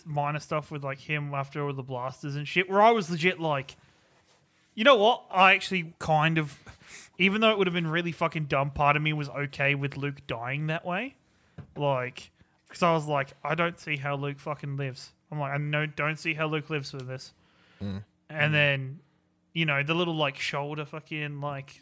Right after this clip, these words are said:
Speaker 3: Brush the
Speaker 1: wiping
Speaker 3: shoulder off.
Speaker 1: brush the shoulder off. I was like, "Okay, this is how this is gonna be." And even the little, the small details that once you knew that that was a Force ghost that kind of all added up and you were like,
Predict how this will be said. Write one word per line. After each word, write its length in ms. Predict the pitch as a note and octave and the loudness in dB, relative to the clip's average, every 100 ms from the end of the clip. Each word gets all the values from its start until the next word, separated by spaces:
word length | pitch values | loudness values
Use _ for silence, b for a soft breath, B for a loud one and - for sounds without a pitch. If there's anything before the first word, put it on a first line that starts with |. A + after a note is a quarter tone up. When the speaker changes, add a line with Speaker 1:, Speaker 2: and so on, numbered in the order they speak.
| - | -16
Speaker 3:
Brush 160 | G#2 - | -14 -8
the 80 | D#3 | -4
Speaker 1:
wiping 180 | D#3 | -4
Speaker 3:
shoulder 140 | - - | -4 -6
off. 140 | D3+ - b b - | -8 -12 b b -6
Speaker 1:
brush 200 | F3 E3 | -2 -2
the 100 | F3+ E3+ | -2 -2
shoulder 360 | E3 D#3+ E3 | 0 0 0
off. 160 | E3+ E3 | 0 0
I 80 | E3 | -2
was 140 | C#3+ | -4
like, 180 | C#3 C3+ | -8 -10
"Okay, 420 | D3+ C#3+ B2+ C3+ | -12 -14 -14 -12
this 160 | D#3+ D#3+ | -10 -10
is 140 | E3 | -10
how 160 | D#3+ D3 | -6 -6
this 80 | C3+ | -6
is 60 | |
gonna 140 | D#3 D3+ | -10 -8
be." 240 | D#3+ C3+ B B B B B _ | -8 -8 B B B B B _
And 340 | A3 A3+ G#3 - _ _ _ _ _ _ _ _ _ | 0 0 -2 -12 _ _ _ _ _ _ _ _ _
even 360 | G3+ B3+ D4+ D4 | 0 0 0 -4
the 80 | A#3+ | -4
little, 440 | G#3 A3 A#3 A#3 | -2 -2 -2 -4
the 140 | F#3 F#3 | -6 -6
small 540 | - F#3+ G3+ G3+ G3+ | -4 -2 -2 0 -2
details 720 | F3+ E3 E3 - D#3+ D3+ C#3+ C3+ | -2 0 0 0 0 0 -4 -2
that 540 | D#3 C#3+ C3 - - b b b b b _ _ _ _ _ _ _ | 2 2 0 -8 -16 b b b b b _ _ _ _ _ _ _
once 440 | F#3+ D#3+ G3 F#3+ - | -4 2 2 2 -2
you 140 | F#3+ | 0
knew 360 | F3 E3 E3 D#3+ | 0 0 0 -2
that 120 | D3 | 0
that 160 | D#3 E3+ | -2 -2
was 120 | D3 | -6
a 60 | |
Force 380 | C3+ D#3 D3 D#3 | -8 -4 -4 -4
ghost 360 | - F3 F3+ - | -2 -2 -2 -6
that 120 | D3+ | -8
kind 220 | - D3 | -2 0
of 80 | D3 | 0
all 160 | E3+ C#3 | -2 0
added 240 | D3 C#3+ | 0 2
up 180 | C#3+ D3 | -2 -2
and 80 | E3 | -6
you 60 | |
were 60 | D#3 | -4
like, 300 | C#3+ C3+ - | -4 -6 -10